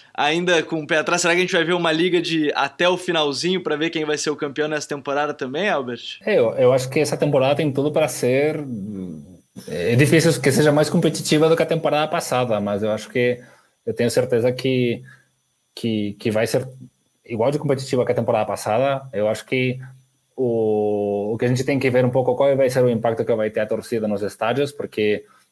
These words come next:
Speaker 2: o fato de os clubes jogarem sem torcida gerava praticamente a, a perda daquele efeito torcida pra aquele time local, ou seja, era provavelmente muito mais complicado pra times visitantes terem, eh,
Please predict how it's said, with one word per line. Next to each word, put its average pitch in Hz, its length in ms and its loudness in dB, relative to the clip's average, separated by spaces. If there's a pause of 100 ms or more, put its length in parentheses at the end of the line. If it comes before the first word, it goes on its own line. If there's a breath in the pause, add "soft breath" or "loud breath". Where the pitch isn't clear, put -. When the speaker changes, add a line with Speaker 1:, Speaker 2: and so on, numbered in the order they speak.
Speaker 2:
o 107 80 -4
fato 113 340 0
de 117 300 -2
os 110 120 -2
clubes 123 260 -2
jogarem 113 340 0
sem 117 180 -2
torcida 107 680 -2 (200)
gerava 113 400 0
praticamente 110 920 -2 (420 soft breath)
a, 110 320 -6
a 110 40 -6
perda 135 380 4
daquele 120 360 2
efeito 113 380 0
torcida 110 800 0
pra 110 120 -2
aquele 107 200 0
time 110 240 -2
local, 104 440 0
ou 110 120 2
seja, 107 300 0
era 101 200 0
provavelmente 113 500 0
muito 120 200 0
mais 117 160 -2
complicado 110 440 0
pra 104 120 -2
times 110 420 -4 (380 soft breath)
visitantes 113 760 -2
terem, 110 420 -2
eh, 107 360 -2